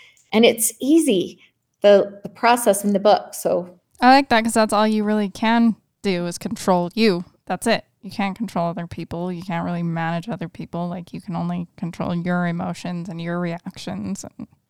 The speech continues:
Speaker 1: Yeah, especially important in a, in a step family, because there's gonna be a lot of emotions that you have no control <laughs> over. So
Speaker 2: Yeah.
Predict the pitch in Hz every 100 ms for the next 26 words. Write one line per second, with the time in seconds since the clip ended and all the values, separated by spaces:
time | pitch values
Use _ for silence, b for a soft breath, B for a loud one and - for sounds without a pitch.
0 | _ _ _ _ _ - 202 190 190 -
1 | - 381 349 - 285 233 196 175 - 226
2 | 220 - - 196 190 190 196 185 - -
3 | _ - 185 180 - 214 - 180 190 196
4 | - 170 - b b b b - - 262
5 | 214 262 240 254 247 254 214 254 294 320
6 | 269 269 269 262 269 208 196 196 208 202
7 | 214 202 214 233 233 214 233 226 285 226
8 | 202 - - - 214 202 202 180 170